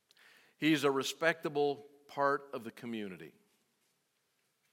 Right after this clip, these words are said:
This doesn't say that everybody in the community is going to agree with him.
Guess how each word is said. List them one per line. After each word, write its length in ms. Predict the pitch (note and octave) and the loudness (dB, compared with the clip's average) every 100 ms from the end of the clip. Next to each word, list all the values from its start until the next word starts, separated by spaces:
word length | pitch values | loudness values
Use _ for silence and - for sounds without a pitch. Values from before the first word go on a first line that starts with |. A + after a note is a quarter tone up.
| _ _ - - - _ _ _ _ _ _ _ _ _ _ | _ _ -20 -20 -20 _ _ _ _ _ _ _ _ _ _
This 160 | - C#3+ | -4 4
doesn't 260 | G#3 F#3 E3 | 4 4 2
say 240 | E3+ D3+ | 2 4
that 160 | C#3 C#3+ | 4 4
everybody 540 | D3+ D#3 C#3+ C#3 C3 | 4 4 4 4 2
in 340 | C#3 D#3+ A#2+ | -2 -6 -6
the 80 | A2+ | -6
community 480 | G#2+ C#3 C#3+ A#2+ A2+ | -6 -4 -4 -2 -2
is 100 | G#2+ | -4
going 260 | B2 A#2+ A2 | -4 -4 -4
to 120 | G#2+ | -6
agree 320 | F#2+ A2+ D3 | -6 -4 -2
with 180 | A#2+ G2 | -4 -8
him. 220 | F#2+ F#2 | -12 -14